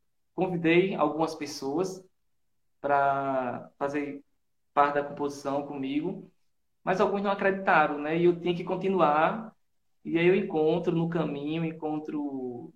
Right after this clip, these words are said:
Bia, né, Beatriz. No primeiro momento eu ouvi um não dela, né? Ela disse que eu tenho minhas filhas, eu tenho minha vida, eu tenho meu trabalho.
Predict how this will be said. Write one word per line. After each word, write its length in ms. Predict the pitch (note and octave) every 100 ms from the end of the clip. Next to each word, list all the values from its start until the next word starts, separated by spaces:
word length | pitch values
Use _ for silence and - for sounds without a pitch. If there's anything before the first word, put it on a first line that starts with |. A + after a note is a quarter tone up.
| _
Bia, 600 | D3 D3+ D#3+ F3 - -
né, 160 | B2+ C#3+
Beatriz. 960 | C#3 C#3 - C3 C3+ C#3+ D3 D#3 D3+ -
No 160 | C#3 C#3+
primeiro 320 | D#3 D#3+ D#3+
momento 360 | D3+ D#3 D#3
eu 40 | D#3
ouvi 180 | D3+ E3
um 80 |
não 460 | D3 C#3 C#3+ D3 D3+
dela, 600 | C3 C3 C#3+ D3+ D3 D3
né? 180 | C3+ D3
Ela 140 | C#3
disse 160 | - -
que 120 | F3+
eu 160 | E3+ E3
tenho 200 | D#3 D#3
minhas 280 | D3 D3+
filhas, 440 | - C#3 D3+ D3+ D3
eu 100 | C#3+
tenho 220 | D#3 D#3
minha 160 | D3+ D3
vida, 420 | C#3+ C#3+ D3 C#3
eu 140 | C#3
tenho 180 | C#3 C#3+
meu 100 | C#3+
trabalho. 580 | - C3+ C3+ C3 C3+